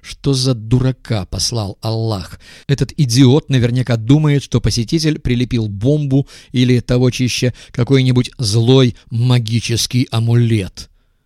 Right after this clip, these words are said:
Пятерок у Мирзо больше не было, пришлось достать целую десятку и протянуть ее глупому официанту. «На, а пятерку отдашь тому официанту, чей столик. Быстрей, паренек!»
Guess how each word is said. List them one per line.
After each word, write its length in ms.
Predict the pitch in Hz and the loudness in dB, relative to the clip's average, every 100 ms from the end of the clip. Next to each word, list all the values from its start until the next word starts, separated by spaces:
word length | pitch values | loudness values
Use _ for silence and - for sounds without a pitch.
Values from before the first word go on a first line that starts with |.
| _ _ _ _ | _ _ _ _
Пятерок 400 | - 131 175 151 | -6 -2 0 0
у 40 | 131 | 0
Мирзо 260 | 123 113 | 0 0
больше 300 | 117 113 - | 0 0 0
не 160 | 123 151 | -2 0
было, 260 | 160 151 147 _ _ - | 0 0 -4 _ _ -10
пришлось 340 | 117 107 131 | -6 0 0
достать 360 | 117 120 - 113 | 0 -2 -2 -4
целую 380 | - 120 113 110 | -2 -2 -2 -2
десятку 720 | 107 110 127 139 - 147 147 _ | -2 -2 0 -2 -2 -6 -6 _
и 100 | 156 | -4
протянуть 520 | 165 127 113 113 107 | -2 -2 -2 -2 -2
ее 200 | 113 110 | -2 -2
глупому 460 | 107 117 110 113 113 | 0 -2 -2 -4 -6
официанту. 800 | 101 - - 113 101 98 - 98 _ - _ _ | -8 -8 -6 -6 -6 -10 -10 -12 _ -20 _ _
«На, 320 | 123 135 123 - _ _ _ _ - | -2 0 0 -4 _ _ _ _ -4
а 120 | 131 | -2
пятерку 460 | 127 147 156 143 127 | 0 2 2 2 0
отдашь 360 | 123 120 120 | 0 -2 -2
тому 260 | - 123 123 | -2 0 0
официанту, 560 | 110 117 - 139 131 | -2 -2 -2 -2 -2
чей 200 | 120 123 | -2 -2
столик. 380 | 117 - 113 107 | -2 -2 -2 -2
Быстрей, 460 | 110 120 - 143 127 | -4 -6 0 0 2
паренек!» 600 | 120 117 131 135 110 | -2 -4 -2 -2 -4